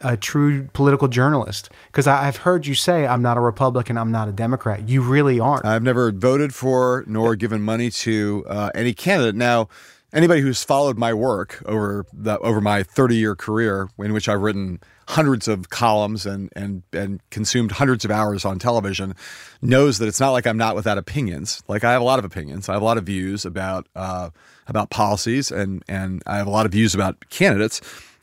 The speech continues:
Speaker 2: uh, and, and, and elected officials. So, yeah, I, I make no pretense to objectivity. That's not what I'm, what I'm trying to convey. And people often say, "Well, you know, you're,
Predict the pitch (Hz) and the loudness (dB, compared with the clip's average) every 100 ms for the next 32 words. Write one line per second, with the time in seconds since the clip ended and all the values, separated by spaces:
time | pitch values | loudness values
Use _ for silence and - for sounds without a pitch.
0 | - 107 104 107 110 - 113 107 - 107 | -2 0 2 0 -2 0 0 0 0 0
1 | 107 113 95 95 175 107 98 - 104 92 | 2 2 0 0 2 2 0 0 0 -2
2 | - - - - - - 135 120 127 139 | -8 -20 -18 -4 -2 0 2 2 4 2
3 | 139 135 131 - 180 151 123 - 117 120 | 2 0 0 -2 -4 -2 -4 -2 0 0
4 | 107 90 143 107 95 92 123 131 117 - | 0 0 0 0 -2 -2 -2 0 -2 -4
5 | - 104 104 98 92 _ - 101 92 110 | -8 -4 -4 -4 -8 _ -10 -6 -4 -2
6 | 107 98 92 - 101 104 101 98 110 101 | -2 -2 -6 -6 -4 0 0 0 -2 0
7 | 101 101 90 104 98 104 147 143 123 139 | 0 0 0 0 2 4 4 2 0 0
8 | 139 117 113 | 2 0 0